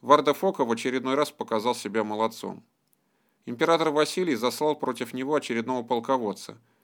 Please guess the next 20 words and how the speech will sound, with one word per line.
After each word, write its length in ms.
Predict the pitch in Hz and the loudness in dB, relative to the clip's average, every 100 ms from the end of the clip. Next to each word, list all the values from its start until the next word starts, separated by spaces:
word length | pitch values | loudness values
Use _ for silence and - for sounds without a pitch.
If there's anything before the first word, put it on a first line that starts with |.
| _ - | _ -12
какого-то 600 | 120 139 127 123 180 - _ _ _ _ _ - | -2 2 2 2 0 0 _ _ _ _ _ 0
комета 480 | 139 135 120 120 | 2 2 0 2
армянского 480 | 117 120 120 113 120 | 2 2 -2 0 -2
происхождения, 880 | 113 117 113 127 117 104 98 95 113 - _ _ - | 0 -4 -2 -2 -4 -4 -6 -6 -12 -18 _ _ -20
с 120 | - | -4
целью 280 | 151 147 139 | 0 2 2
не 100 | 135 | 0
столько 340 | 156 131 127 | -2 -2 -2
победить, 480 | 120 131 147 170 151 | -2 -2 2 2 0
сколько 320 | - 131 120 | -2 -2 -2
попытаться 560 | 120 117 123 143 - 113 | -4 -4 0 0 0 -4
переманить 640 | 123 120 120 127 156 - - _ _ _ - | -2 -2 0 0 -2 -6 -16 _ _ _ -2
примкнувшие 760 | 127 131 127 151 143 - 123 | 0 0 0 -2 -2 -2 -4
к 80 | 117 | 2
Варде 260 | 131 117 | 0 2
Фоке 360 | 120 147 143 120 | -2 -2 0 0
армянские 440 | 110 123 120 - 104 | 0 -2 -6 -8 -8
и 40 | |
грузинские 500 | 107 101 107 - 113 | -6 -6 -6 -6 -6
части. 480 | - 95 - - | -4 -8 -8 -18